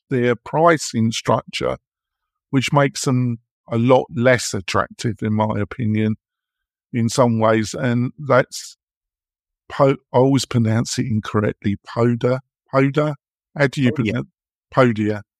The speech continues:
Speaker 1: Yeah. Um, it, um, great people,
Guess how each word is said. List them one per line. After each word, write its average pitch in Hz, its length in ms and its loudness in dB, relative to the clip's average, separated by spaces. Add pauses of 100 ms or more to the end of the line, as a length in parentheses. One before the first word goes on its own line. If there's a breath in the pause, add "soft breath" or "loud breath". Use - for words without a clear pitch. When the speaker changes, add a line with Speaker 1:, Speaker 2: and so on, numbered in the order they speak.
(100)
Speaker 1:
Yeah. 98 180 -4 (840)
Um, 170 400 2 (2000)
it, 190 260 4 (920)
um, 180 320 0
great 269 320 2
people, 139 720 -2